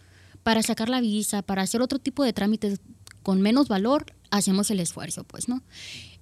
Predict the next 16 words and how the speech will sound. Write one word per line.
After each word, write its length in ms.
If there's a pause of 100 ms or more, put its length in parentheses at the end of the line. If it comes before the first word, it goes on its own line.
Y, 420 (320)
y 160
otro 260
de 80
los 180
temas 340
es 140
el, 180
el 220
tiempo. 560
Entonces, 340
a-, 100
para 220
mí 140
también... 460 (1000)
Eh, 640